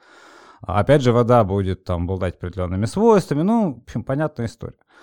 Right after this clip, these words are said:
И, э, тогда возникает первая часть, что, э, ты, конечно, можешь думать всё, всё, что хочешь, и хотеть всего чего угодно, но есть некоторая вот как бы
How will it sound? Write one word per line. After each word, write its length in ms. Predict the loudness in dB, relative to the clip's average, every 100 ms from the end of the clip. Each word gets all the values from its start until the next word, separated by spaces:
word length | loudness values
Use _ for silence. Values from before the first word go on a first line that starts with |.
| _ _ _ -6
И, 340 | 0 0 0
э, 380 | -2 -2 0 -2
тогда 280 | -4 0 2
возникает 500 | 2 0 0 0 0
первая 320 | 0 0 -4
часть, 360 | -8 -16 -20 _ _ _
что, 880 | -20 -6 0 2 2 0 -2 -2 -6
э, 60 | -10
ты, 80 | -4
конечно, 360 | -2 -2 -2 -2
можешь 240 | -2 -2
думать 320 | -2 -2 -4
всё, 280 | -12 -12 -12
всё, 280 | -12 -10 -10
что 160 | -10 -8
хочешь, 420 | -4 -6 -8 -20 _ _ _
и 100 | -12
хотеть 400 | -10 -10 -6 -6
всего 240 | -6 -10 -10
чего 280 | -10 -8 -8
угодно, 360 | -8 -10 -4
но 220 | 0 2
есть 360 | 2 0 -4 -4
некоторая 460 | -8 -8 -10 -10 -10
вот 160 | -12
как 280 | -12 -12 -12
бы 160 | -20